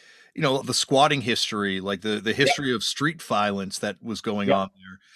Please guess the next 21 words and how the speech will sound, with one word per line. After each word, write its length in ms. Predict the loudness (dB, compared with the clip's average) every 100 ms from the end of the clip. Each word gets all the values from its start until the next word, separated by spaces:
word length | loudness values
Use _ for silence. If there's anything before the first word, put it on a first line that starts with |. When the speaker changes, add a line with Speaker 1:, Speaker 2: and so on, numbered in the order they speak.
| -10 -2
Speaker 1:
and 140 | 0
just 240 | 2 0
how, 180 | 4 4
like, 360 | 4 4 2 -2 -14 0
you 140 | 4
have 100 | 4
a 60 | 2
punk 300 | 0 -2 0
scene 160 | 0
that 160 | 0 0
gives 220 | 0 2
us 360 | 2 2 0 -4 _ -2
X, 420 | -2 -2 -4 -6 0
arguably 380 | 0 0 2 2
one 160 | 2
of 60 | 0
the 60 | 0
most 180 | -2
intellectual 680 | -2 -4 2 2 2 2 0
punk 280 | 2 0 0
bands 480 | 0 0 0 -2